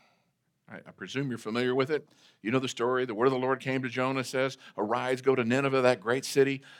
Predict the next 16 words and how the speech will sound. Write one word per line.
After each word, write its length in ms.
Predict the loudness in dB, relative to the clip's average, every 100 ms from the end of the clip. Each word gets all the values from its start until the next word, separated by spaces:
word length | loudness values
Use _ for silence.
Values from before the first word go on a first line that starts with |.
| -12
and 120 | -10
call 260 | -2 -2 0
out 140 | 0
against 500 | -2 0 2 2 -2
it, 220 | -10 -12 _ _ _ _ _ _ _ _ _ _ _ _ _ _
for 100 | -6
their 200 | -4 -6
evil 400 | -6 -4 -4 -6
has 160 | -8 -10
come 200 | -10 -10
before 280 | -10 -12 -12
me." 220 | -18 -20 _ _ _ _ _ _ _ _ _ _ _ _ -4
Out 120 | -2
of 40 |
the 60 | 2
blue, 400 | 4 4 4